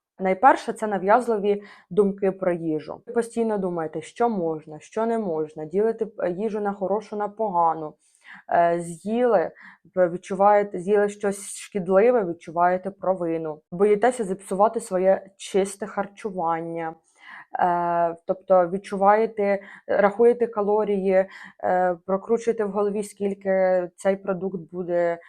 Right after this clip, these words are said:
в калорійності і так далі. Тобто постійні думки про їжу, часті дієти та зриви. Тобто ви сідаєте на дієту і зриваєтеся, бо ви її не дотримуєтеся правильно. Е, тобто, якщо ви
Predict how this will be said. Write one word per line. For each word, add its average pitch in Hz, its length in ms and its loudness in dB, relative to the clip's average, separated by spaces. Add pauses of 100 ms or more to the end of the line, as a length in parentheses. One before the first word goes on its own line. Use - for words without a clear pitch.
(200)
в - 60 -20
калорійності 196 840 0
і 175 60 -2
так 165 200 -8
далі. 156 300 0
Тобто 170 240 -10
постійні 226 580 -4
думки 185 320 -4
про - 160 -8
їжу, 165 160 -2
часті 226 500 2
дієти 196 580 0
та 196 160 -4
зриви. 165 500 0
Тобто 170 240 -10
ви 180 120 -2
сідаєте 170 520 -2
на 170 120 -10
дієту 214 500 -2
і 196 160 -8
зриваєтеся, 165 840 -2
бо 160 160 -10
ви 190 160 -4
її 180 440 -6
не 175 180 -6
дотримуєтеся 170 880 -10
правильно. 85 460 -12 (680)
Е, - 180 -8
тобто, 175 280 -8
якщо 175 300 -4
ви 190 120 0